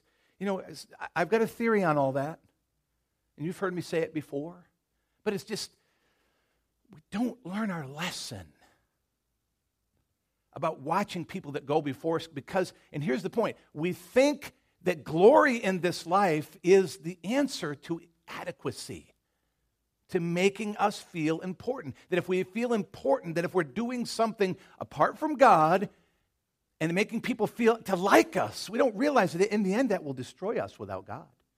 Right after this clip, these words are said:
We need to remember that. But again, a lot of people think it is, that if you can have a few successes in life, that it would get you over the hump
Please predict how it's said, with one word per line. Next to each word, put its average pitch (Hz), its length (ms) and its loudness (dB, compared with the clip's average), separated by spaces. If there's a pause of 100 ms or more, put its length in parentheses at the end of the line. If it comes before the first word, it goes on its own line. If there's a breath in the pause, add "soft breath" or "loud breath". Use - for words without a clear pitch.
(600)
We 95 60 -20
need 170 120 -12
to 233 60 -14
remember 269 360 -10
that. - 160 -20 (3000)
But 165 100 2
again, 127 320 -4 (400)
a 110 60 -8
lot 123 160 2
of 160 80 -6
people 151 220 -6
think 156 200 -8
it 151 80 -6
is, 165 380 -2 (960)
that 113 80 -10
if 107 60 -10
you 123 60 -10
can 127 80 -2
have 160 140 0
a 160 40 -4
few 175 160 -8
successes 165 560 -6
in 175 160 -6
life, 165 400 0 (480)
that 147 140 -4
it - 40 -10
would 123 140 -4
get 131 220 -6
you 151 60 -2
over 147 160 -4
the 165 80 0
hump 156 380 -4